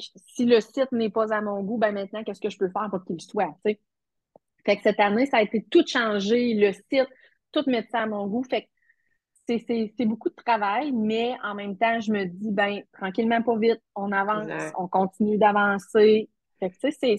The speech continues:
Speaker 1: c'est, on est dans le progrès, puis de, de, dans, dans, dans la, la, la, la, ben, dans l'action.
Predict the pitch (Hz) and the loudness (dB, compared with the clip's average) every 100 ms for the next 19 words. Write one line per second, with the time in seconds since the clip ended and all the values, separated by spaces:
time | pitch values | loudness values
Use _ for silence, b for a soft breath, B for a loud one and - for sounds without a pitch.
0 | - 220 208 190 208 220 220 208 - 214 | 2 2 2 -2 -2 0 0 -2 -2 0
1 | 190 190 202 226 - 185 180 175 170 175 | 0 -2 -2 -6 -6 -6 -4 -4 -6 -6
2 | 180 - 185 196 _ _ _ _ _ _ | -10 -10 -12 -14 _ _ _ _ _ _
3 | _ _ _ _ - 175 180 175 170 175 | _ _ _ _ -6 -2 0 0 0 -2
4 | 170 170 170 165 147 180 202 214 226 226 | -2 -4 -6 -6 -8 -4 0 4 4 4
5 | - - | 2 -10